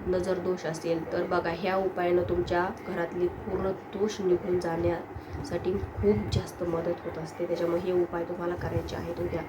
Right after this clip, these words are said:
हे सगळे जरी नाही झाले तर याच्यातला एखादा का होईना कर्पूर म्हणा, मोहरीचा उपाय म्हणा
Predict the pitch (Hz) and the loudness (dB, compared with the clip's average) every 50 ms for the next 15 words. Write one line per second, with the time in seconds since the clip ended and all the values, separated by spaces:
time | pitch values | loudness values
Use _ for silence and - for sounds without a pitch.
0 | - - - - - - - - - - - - - - - 220 262 254 - - | -8 -12 -12 -12 -10 -8 -8 -4 -4 -4 -4 -4 -4 4 10 10 10 10 10 8
1 | 220 208 214 214 208 202 214 208 202 202 202 190 208 214 220 233 208 - 220 170 | 6 8 10 10 10 10 10 8 8 8 8 6 8 8 8 8 6 4 4 4
2 | 180 180 180 - 185 185 180 - 165 180 180 190 - 190 185 - 185 180 175 175 | 6 6 6 4 4 2 2 4 2 2 2 0 -2 -4 -2 0 2 2 2 2
3 | - - 208 185 190 214 220 220 202 180 175 170 170 170 - 180 175 - - 190 | 0 0 0 2 4 4 2 2 2 4 4 4 4 2 2 -2 -2 -2 -2 -2
4 | - 202 190 175 185 180 180 175 175 175 180 202 202 175 175 175 170 - 180 175 | -2 -2 -2 0 0 2 2 4 4 4 2 2 0 2 0 0 0 0 0 2
5 | 175 175 175 - 175 170 170 175 170 170 175 | 2 2 2 0 -2 -2 0 0 0 0 0